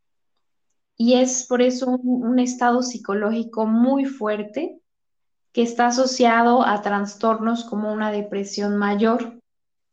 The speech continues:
Y bueno, eh, muestra, ¿no? Es decir, la conducta,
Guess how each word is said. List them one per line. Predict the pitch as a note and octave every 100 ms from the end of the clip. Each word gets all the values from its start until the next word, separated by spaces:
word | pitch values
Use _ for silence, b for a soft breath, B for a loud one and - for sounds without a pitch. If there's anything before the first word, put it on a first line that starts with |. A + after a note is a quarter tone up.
| _ _ _ _ _ _ _ _
Y | -
bueno, | A#3 G#3+ A3 D4+ F4+ - _ _ _ _ _ _ _ _ _ _ _
eh, | - G#3 G#3 G#3+ - -
muestra, | A3 A#3+ B3 B3 B3 A#3 A#3 A#3
¿no? | A3 A3
Es | A3+ A3
decir, | A3 A#3+ A#3+
la | A3 G#3+
conducta, | A3 G#3 A3 C4 D#4 - A#3+ A3 A#3+ D#4+